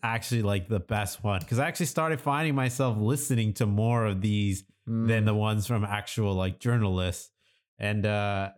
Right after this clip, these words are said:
Speaker 1: surprisingly, 'cause I actually did not think I was gonna enjoy this one, Podcast P with Paul George.
Speaker 2: Ah.
Speaker 1: When I saw he was
Speaker 2: <laughs>
Speaker 1: announcing, I was like, "This is not gonna be good. This is not gonna be good." But man, this,
Speaker 2: <laughs>
Speaker 1: this, this,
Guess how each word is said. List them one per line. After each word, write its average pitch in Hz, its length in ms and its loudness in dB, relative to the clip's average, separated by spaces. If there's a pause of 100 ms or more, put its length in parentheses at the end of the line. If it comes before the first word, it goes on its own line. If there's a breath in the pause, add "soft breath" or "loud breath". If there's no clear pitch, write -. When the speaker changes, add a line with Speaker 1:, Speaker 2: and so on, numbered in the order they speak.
Speaker 1:
surprisingly, 131 1000 0
'cause 107 160 0
I 117 140 0
actually 127 320 -2
did 107 200 0
not 123 300 2
think 107 160 0
I 110 100 0
was 101 140 -2
gonna 98 160 -2
enjoy 95 300 -2
this 95 200 -2
one, 92 280 -2 (280)
Podcast 127 600 0
P 117 240 0
with 104 220 -2
Paul 104 400 -2
George. 113 160 -2
Speaker 2:
Ah. 110 640 0
Speaker 1:
When 143 140 2
I 160 140 2
saw 190 200 2
he 190 100 4
was 180 160 2
Speaker 2:
<laughs> - 0 -
Speaker 1:
announcing, 156 480 0
I 156 60 2
was 131 100 0
like, 113 140 0 (500 loud breath)
"This 135 200 0
is 101 100 0
not 98 180 -2
gonna 90 160 -6
be 87 140 -8
good. 90 480 -4
This 131 100 0
is 101 140 -2
not 98 240 -2
gonna 98 120 0
be 90 240 -4
good." 90 360 -2
But 98 260 -4 (440)
man, - 260 2
this, 214 280 0
Speaker 2:
<laughs> - 40 -16
Speaker 1:
this, 285 260 0 (220)
this, 254 180 -6